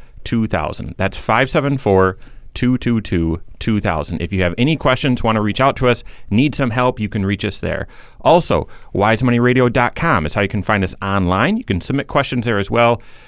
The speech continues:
Also, catch up on all the previous episodes and check out the blog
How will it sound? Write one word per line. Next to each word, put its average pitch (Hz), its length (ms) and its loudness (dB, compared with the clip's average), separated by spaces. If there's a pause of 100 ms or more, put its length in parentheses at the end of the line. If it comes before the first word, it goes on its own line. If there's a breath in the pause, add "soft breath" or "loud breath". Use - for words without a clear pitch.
(220 soft breath)
Also, 120 320 2
catch - 220 0
up 107 120 0
on 95 120 0
all 127 180 4
the 123 80 2
previous 107 400 0
episodes 95 640 2
and 78 300 -4 (400 soft breath)
check 110 200 0
out 113 120 0
the 98 80 -2
blog 110 580 4